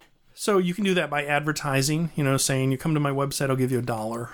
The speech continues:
you know, or whatever it is, or you can get a coupon or something like that.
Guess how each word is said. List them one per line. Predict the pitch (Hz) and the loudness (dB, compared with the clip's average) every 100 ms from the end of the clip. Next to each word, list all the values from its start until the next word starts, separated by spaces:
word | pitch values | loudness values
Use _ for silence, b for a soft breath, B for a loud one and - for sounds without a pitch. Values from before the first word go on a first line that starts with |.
| - | -4
you | 156 | 0
know, | 131 | 2
or | 127 | 0
whatever | 131 135 135 135 | 2 0 2 2
it | 123 | 2
is, | 123 123 123 | 0 0 -2
or | |
you | 117 127 | -4 -6
can | 131 | -4
get | 127 123 | -2 -4
a | |
coupon | - 139 131 127 123 120 | -2 -2 -2 -4 -6 -4
or | 113 | -2
something | - 123 131 123 | -2 -2 -2 0
like | 123 120 | 0 -2
that. | 127 113 | -4 -6